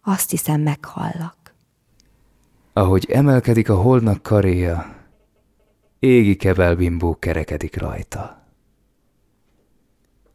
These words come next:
Speaker 2: Egy vágy.
Speaker 1: Lelkem vadvirága csak kertedben bomlik.
Speaker 2: Felleg úszik holdra, nyílik sarló combja,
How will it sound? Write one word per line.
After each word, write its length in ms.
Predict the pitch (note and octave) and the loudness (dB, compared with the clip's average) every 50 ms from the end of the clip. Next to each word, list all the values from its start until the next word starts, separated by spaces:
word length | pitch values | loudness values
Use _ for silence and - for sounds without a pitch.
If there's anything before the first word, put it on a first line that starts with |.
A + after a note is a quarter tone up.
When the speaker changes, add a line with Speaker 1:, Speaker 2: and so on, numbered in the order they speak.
| _ _ _ _ _ _ _ _ | _ _ _ _ _ _ _ _
Speaker 2:
Egy 260 | - A2+ A2 G#2 F#2+ F2 | -2 0 0 0 0 -2
vágy. 560 | E2+ D#2 D2 - - - - - - - - - - - _ _ _ - _ _ _ _ _ _ _ _ _ _ _ _ _ - | -4 -4 -4 -6 -10 -14 -18 -20 -20 -20 -20 -20 -20 -20 _ _ _ -20 _ _ _ _ _ _ _ _ _ _ _ _ _ -2
Speaker 1:
Lelkem 640 | G#3 G#3+ A#3+ C4+ C#4 C#4 C4 - A3+ G3 F#3 F#3+ | 2 4 4 6 4 4 2 2 0 0 0 0
vadvirága 840 | F3 F#3 G#3 G#3+ A3+ G3 F#3 - F#3+ F3+ F3+ E3+ E3 E3 - E3+ E3 | 2 4 4 4 4 2 -2 -4 -2 -2 -2 -2 -4 -4 -6 -6 -8
csak 220 | - - E3+ - _ _ - | -6 -8 -8 -8 _ _ -4
kertedben 880 | - G#3+ G3+ F#3+ F3+ - - - D3+ D3 - - - D3+ D3 D3 D3+ D#3 | 0 2 2 2 0 -2 -6 -6 -6 -6 -6 -8 -6 -6 -6 -6 -8 -8
bomlik. 720 | - E3+ D#3+ D#3 D#3+ E3 E3 E3 D#3+ _ _ _ - _ _ _ _ _ _ _ _ _ _ _ _ _ _ _ _ _ _ _ _ _ _ _ | -6 -8 -8 -8 -10 -12 -14 -14 -16 _ _ _ -20 _ _ _ _ _ _ _ _ _ _ _ _ _ _ _ _ _ _ _ _ _ _ _
Speaker 2:
Felleg 480 | - - - C#3+ D3 D3+ D3 C#3+ C#3 B2+ | -12 -4 2 4 4 6 6 6 4 4
úszik 400 | B2+ B2+ B2 - - A#2+ G#2+ - | 4 2 2 2 0 -2 -4 -4
holdra, 600 | - - A2 A2 G#2+ G2+ F#2+ G2 G2 F#2+ F#2+ E2+ - - - - - - - - - - - - | 0 2 4 4 4 4 2 0 0 0 -2 -4 -6 -12 -18 -20 -20 -20 -20 -20 -20 -20 -14 -8
nyílik 520 | - F2+ F#2+ G2+ G#2+ G#2+ G#2 G#2 G2+ - | -4 -2 0 2 2 2 2 0 0 -2
sarló 640 | - - - - A2 G#2 G#2+ G#2+ G2+ G2+ G2+ G2+ | -4 -8 -6 -2 0 2 2 2 2 2 2 2
combja, 840 | G2+ - - - G2+ G2 G2 G2 F#2+ G2 F#2+ F#2 F#2+ F#2 - - - | 0 -2 -2 -2 -2 -2 -2 -4 -4 -4 -4 -4 -4 -6 -8 -12 -20